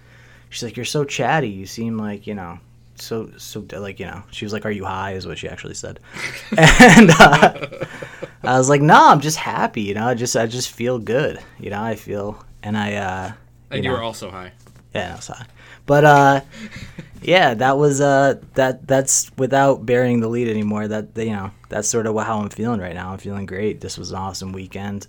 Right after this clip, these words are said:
Speaker 1: And, uh, I feel like this is a familiar pattern now. We've done this a few times where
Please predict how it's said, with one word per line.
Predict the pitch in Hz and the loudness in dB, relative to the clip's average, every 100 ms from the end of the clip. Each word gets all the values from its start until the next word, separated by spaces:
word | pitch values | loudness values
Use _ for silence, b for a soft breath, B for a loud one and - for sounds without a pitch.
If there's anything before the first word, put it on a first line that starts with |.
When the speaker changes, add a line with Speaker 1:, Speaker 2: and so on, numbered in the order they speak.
| _ | _
Speaker 1:
And, | 110 101 95 | -16 -12 -10
uh, | 101 101 208 - - _ _ _ _ _ 117 | -10 -8 -10 -12 -20 _ _ _ _ _ -12
I | 120 | -10
feel | - 131 139 | -4 -2 0
like | 135 135 131 - _ _ - - - | 2 2 0 -6 _ _ -20 -20 -10
this | 127 143 | -6 -4
is | 156 | -2
a | 190 | 0
familiar | 170 135 135 120 | 2 2 2 0
pattern | 104 117 113 101 92 | -2 -2 -2 -4 -8
now. | 87 90 | -10 -10
We've | 95 | -8
done | 117 113 | -4 -2
this | 123 | 0
a | 127 | 0
few | - 147 | 0 0
times | 139 135 104 92 - - B B B B | 2 -2 -2 -6 -8 -8 B B B B
where | 123 123 120 117 110 | -2 0 2 0 -4